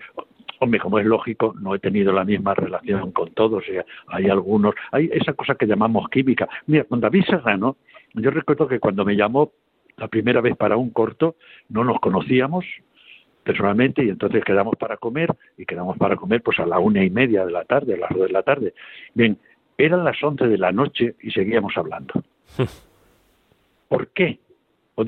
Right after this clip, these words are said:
Speaker 1: puede ser mi hijo. ¿Por qué? Con la música hay algo ahí que, que no sé si se puede medir, que de pronto pues será.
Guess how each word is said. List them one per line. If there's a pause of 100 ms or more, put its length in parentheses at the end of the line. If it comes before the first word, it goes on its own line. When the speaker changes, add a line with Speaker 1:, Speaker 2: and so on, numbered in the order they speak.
(100)
Speaker 1:
puede
ser
mi
hijo. (1300)
¿Por
qué? (580)
Con
la
música
hay
algo
ahí (460)
que, (520)
que
no
sé
si
se
puede
medir, (460)
que
de
pronto
pues (340)
será.